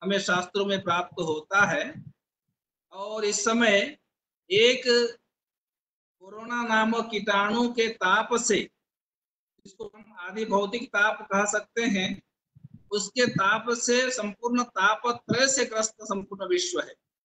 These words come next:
केवल एक ही ताप नहीं है, इसमें आध्यात्मिक ताप भी आ गया, क्योंकि अभी मानसिक और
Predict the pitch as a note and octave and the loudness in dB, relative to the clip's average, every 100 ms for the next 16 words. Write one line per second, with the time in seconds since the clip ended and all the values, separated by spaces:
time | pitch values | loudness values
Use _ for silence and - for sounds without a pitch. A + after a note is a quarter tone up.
0 | _ - G3 G3+ G3+ G3 A3+ A3 G#3 G#3 | _ -2 0 2 0 -2 -4 2 2 2
1 | G3+ F3+ A3 A3 F#3 C#4 - _ _ _ | -2 0 2 0 -2 -6 -12 _ _ _
2 | _ _ _ _ _ _ F#3+ A#3 A3+ A3+ | _ _ _ _ _ _ -18 -10 -6 -2
3 | A#3 A#3+ _ _ _ _ - F#3 F3 G#3 | -2 -4 _ _ _ _ -4 -4 2 4
4 | G#3+ A3+ C4 B3+ G#3+ G#3 G#3+ G#3 G3 F#3+ | 4 2 -2 0 0 0 -2 2 4 4
5 | G3 F#3+ F3+ A3+ - _ _ _ _ - | 4 4 4 0 -4 _ _ _ _ -8
6 | G#3+ G#3+ A3 G3+ G3+ A3+ B3+ _ _ F3+ | -2 -2 2 2 2 0 -2 _ _ 0
7 | G3 G#3 G3+ A#3 A#3 A3+ A3 G#3+ | 0 0 -2 -2 0 0 0 -2